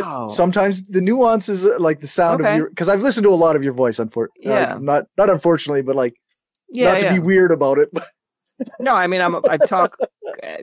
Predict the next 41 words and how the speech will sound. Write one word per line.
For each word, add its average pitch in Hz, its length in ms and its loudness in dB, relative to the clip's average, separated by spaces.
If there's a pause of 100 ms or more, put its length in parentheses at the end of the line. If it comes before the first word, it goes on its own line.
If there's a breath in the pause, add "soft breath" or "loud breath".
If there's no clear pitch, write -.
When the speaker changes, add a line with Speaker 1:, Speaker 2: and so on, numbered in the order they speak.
(100)
Speaker 2:
you, 143 320 -8 (220)
people 196 260 -4
can 156 100 -2
listen 151 220 -2
to 151 60 -8
me 135 80 -6
so 147 240 -4
much. 139 480 -6
It's, - 360 -10 (400)
yeah. - 300 0
Speaker 1:
<laughs> - 840 -4
But 226 120 4
I, 214 160 4
Speaker 2:
It - 80 -2
is 127 60 -6
Speaker 1:
I 185 80 2
Speaker 2:
an 185 60 4
Speaker 1:
was 175 140 2
Speaker 2:
option. - 400 -12 (380)
Yeah. 196 120 2
Speaker 1:
unsure 185 440 0
if 135 100 -4
it 160 60 2
was 143 220 -4
you 156 160 0
or 151 80 0
not, 143 280 0
and 131 180 -2
I 123 100 -4
thought, 117 260 -6
"Well, 135 260 -12 (500)
perhaps." 240 560 -8 (140)
I 135 100 -4
don't 220 140 -8
know. 214 180 0
Speaker 2:
Oh, 254 40 2
yeah, 220 220 -2
I 226 40 -6
don't 226 160 -6
know. 233 320 -12
Um, 170 500 -6